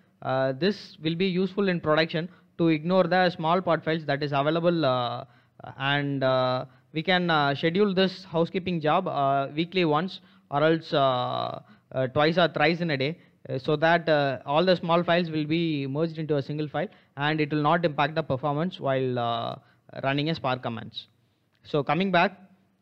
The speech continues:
uh, now let us check the Delta Log directory.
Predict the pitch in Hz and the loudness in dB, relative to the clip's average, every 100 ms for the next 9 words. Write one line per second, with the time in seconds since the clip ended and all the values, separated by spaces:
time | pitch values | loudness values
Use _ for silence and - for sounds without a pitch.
0 | - 127 127 127 127 120 - - _ _ | -8 -2 0 2 0 -2 -10 -20 _ _
1 | _ 151 156 185 208 185 185 180 180 175 | _ -2 4 6 6 4 2 0 -2 -2
2 | 175 190 156 135 127 123 151 190 185 165 | 2 4 6 4 2 -2 0 4 4 4
3 | 156 135 131 113 151 | 2 0 -2 -6 -10